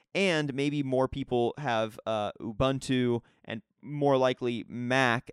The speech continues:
as their personal P Cs at home that they're now using as their work computers.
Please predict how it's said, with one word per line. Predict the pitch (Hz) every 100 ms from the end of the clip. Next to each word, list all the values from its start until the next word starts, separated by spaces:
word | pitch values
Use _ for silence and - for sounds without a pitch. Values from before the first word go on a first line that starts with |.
| -
as | 117 110 117
their | 110 98
personal | - 170 160 127
P | - 127
Cs | - 113 110
at | - -
home | 165 160 131 117 113 _ _
that | 123
they're | 120
now | 113 110
using | 110 113 107 113 101
as | 101 98
their | - 92
work | - 151 156 -
computers. | 139 110 98 92 82 -